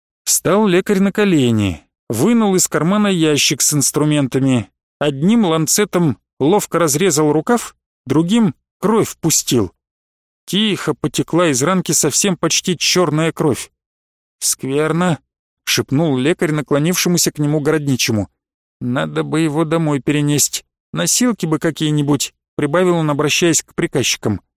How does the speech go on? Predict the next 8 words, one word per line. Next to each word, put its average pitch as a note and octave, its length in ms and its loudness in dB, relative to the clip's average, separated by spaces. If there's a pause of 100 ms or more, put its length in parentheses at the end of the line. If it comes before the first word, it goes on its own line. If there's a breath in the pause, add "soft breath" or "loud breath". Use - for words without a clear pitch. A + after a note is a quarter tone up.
(500)
Василий F#3+ 420 2
Фадеев F3 540 0
и E3+ 60 2
ещё F3 280 0
трое F3 300 2
пошли D#3 380 -2
за D3 140 0
носилками. B2+ 720 0